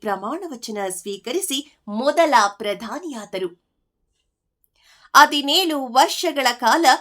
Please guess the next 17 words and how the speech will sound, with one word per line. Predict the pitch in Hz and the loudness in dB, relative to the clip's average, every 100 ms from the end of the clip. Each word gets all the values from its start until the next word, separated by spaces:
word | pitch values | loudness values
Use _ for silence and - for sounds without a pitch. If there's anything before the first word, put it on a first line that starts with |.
| - - | -2 2
ಅವರು | 262 262 240 | 2 2 -2
ಸ್ವತಂತ್ರ | 233 - 233 254 349 453 320 | -6 -6 -8 -4 -4 -4 -8
ಭಾರತದ | 226 262 233 214 220 208 196 180 - _ _ _ _ _ | -8 -2 -2 -2 -6 2 2 2 -2 _ _ _ _ _
ಪ್ರಧಾನಿಯಾಗಿದ್ದರು. | 214 190 208 254 311 262 202 196 170 185 180 _ _ _ _ _ _ _ _ _ _ _ _ | -10 -10 -10 -12 -10 -10 -10 -14 -8 -6 -6 _ _ _ _ _ _ _ _ _ _ _ _
ಈ | 294 370 - | -2 -2 0
ಕಾಲದಲ್ಲಿ | 247 214 202 285 294 302 - - | 0 0 0 -2 -2 -4 -8 4
ಅವರು | 277 302 285 | 4 4 0
ನಮ್ಮ | 262 247 226 | -4 -4 -6
ದೇಶದ | 247 320 359 302 226 214 - | -4 -4 -4 -2 4 4 2
ಉನ್ನತಿಗಾಗಿ | 330 359 381 285 262 240 226 | -4 -6 -6 -6 -2 -2 0
ಅಷ್ಟೇ | 220 220 - 208 | -4 -4 -4 -4
ಅಲ್ಲ, | 226 339 277 - - | 2 4 4 2 2
ಇಡೀ | 330 339 330 | 4 6 2
ಜಗತ್ತಿನಲ್ಲಿ | 240 - 339 415 415 339 302 269 254 | 2 0 0 0 -2 0 0 0 -4
ಶಾಂತಿ | - 269 349 370 | 2 4 4 0
ಸ್ಥಾಪಿಸಲು | 349 254 220 220 302 311 269 - _ | 0 4 2 2 -4 -2 -4 -8 _
ಹೆಣಗಾಡಿದರು. | - 208 202 196 247 294 - 196 - | -12 -10 -10 -12 -14 -14 -14 -14 -16